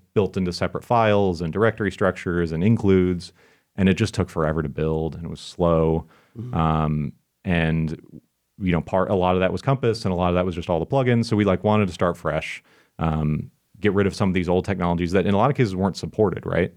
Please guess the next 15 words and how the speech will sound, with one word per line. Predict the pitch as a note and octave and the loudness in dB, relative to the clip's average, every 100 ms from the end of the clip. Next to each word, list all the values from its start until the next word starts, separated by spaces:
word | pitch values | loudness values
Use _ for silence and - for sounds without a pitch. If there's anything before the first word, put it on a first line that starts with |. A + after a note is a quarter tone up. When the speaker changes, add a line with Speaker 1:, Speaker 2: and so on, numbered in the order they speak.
| _ - | _ -6
Speaker 1:
Like, | G2 A2 | -4 0
you | A2+ | 2
run | B2 | 2
into, | A2 G#2+ | 2 0
you | A2+ | 0
ran | A2 | 2
into | G#2 G2+ | 2 2
a | |
lot | F#2 F2 | 0 -2
of | |
saas | - E2+ D#2+ - | -2 -2 -2 -4
support | - - F2+ - | -10 -2 -2 0
issues. | - - F2+ - | -6 -4 -4 -2
Well, | C3 B2 | 0 2
not, | A#2 A#2+ - | 4 2 0